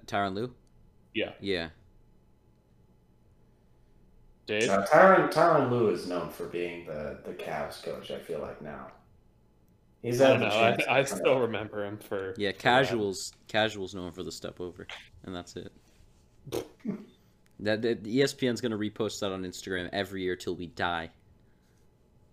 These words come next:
Speaker 2: That's true. But he'll also be surrounding rumors of, like, he might be the coach of this team for the next few years, too.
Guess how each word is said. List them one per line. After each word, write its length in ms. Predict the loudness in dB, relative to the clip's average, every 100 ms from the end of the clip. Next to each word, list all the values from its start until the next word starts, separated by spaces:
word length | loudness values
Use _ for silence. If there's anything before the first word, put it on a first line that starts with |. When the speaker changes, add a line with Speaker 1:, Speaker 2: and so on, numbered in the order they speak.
| _ _ _ _ _ _ _ _ _
Speaker 2:
That's 280 | -8 -6 -8
true. 300 | -12 -10 -10 -6 2
But 180 | 4
he'll 140 | 6 6
also 340 | 6 4 2
be 220 | 0 -2
surrounding 680 | -2 -2 0 0 0 -4 -6
rumors 460 | -6 -6 -4 -6 -6
of, 180 | -8 -4
like, 240 | -4 -4
he 160 | -4 -4
might 320 | 0 0 0
be 80 | -4
the 140 | -4
coach 320 | -2 0 0 0
of 120 | 0
this 220 | 0 -2
team 340 | -4 -6 -6 -8
for 140 | -6
the 80 | -6
next 280 | -6 -10 -12
few 180 | -12
years, 320 | -10 -10 -14 -12
too. 200 | -10 -10